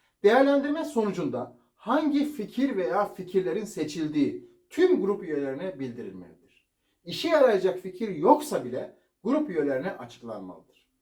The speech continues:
Bu bölümde size kendi deneyimlerim ışığında beyin fırtınasını anlattım. Sonraki bölümlerde kök neden analizinde kullanılacak teknik ve yöntemleri anlatmaya devam edeceğim. Ayrıca kök neden analizinin nasıl yapılacağını da anlatacağım.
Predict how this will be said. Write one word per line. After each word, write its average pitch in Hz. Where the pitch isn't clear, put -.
Bu 370
bölümde 208
size 190
kendi 294
deneyimlerim 165
ışığında 226
beyin 311
fırtınasını 175
anlattım. 110
Sonraki 277
bölümlerde 160
kök 254
neden 254
analizinde 170
kullanılacak 190
teknik 269
ve 143
yöntemleri 208
anlatmaya 185
devam 185
edeceğim. -
Ayrıca 233
kök 302
neden 208
analizinin 196
nasıl 277
yapılacağını 208
da 196
anlatacağım. 127